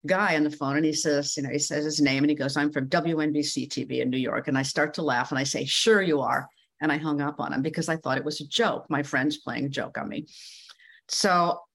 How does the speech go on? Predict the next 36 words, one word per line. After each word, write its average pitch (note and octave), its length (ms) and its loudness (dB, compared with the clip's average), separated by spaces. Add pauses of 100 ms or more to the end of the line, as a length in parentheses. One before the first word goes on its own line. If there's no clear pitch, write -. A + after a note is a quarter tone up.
(320)
about E3+ 300 2 (320)
a F3 40 -8
second F#3 360 -2
later, D#3 240 2
the F3 100 -6
phone E3 280 2
rings D3 280 2
again. G#3+ 460 0 (500)
And D#3 500 4
he F#3 80 -4
said, G3+ 200 0 (180)
"Maybe C#4 220 0
you G4 100 2
misunderstood B3 640 0
me." F3 140 2
But D#3 200 0
I G#3 80 -2
said, - 280 -2
"I D#4 100 2
don't F#4 100 2
know A3 100 6
who F#3 120 0
this D3+ 220 0
is, C#3 200 2
but C#3+ 220 0 (100)
this C4+ 180 2
isn't F3 280 0
funny." A2+ 460 -4
And E3 100 2
I D#3+ 40 4
hung F#3 260 0
up D3+ 180 -2
again. A#2+ 440 -8 (680)
The F3 80 2
third D4 460 4
time C#3+ 540 0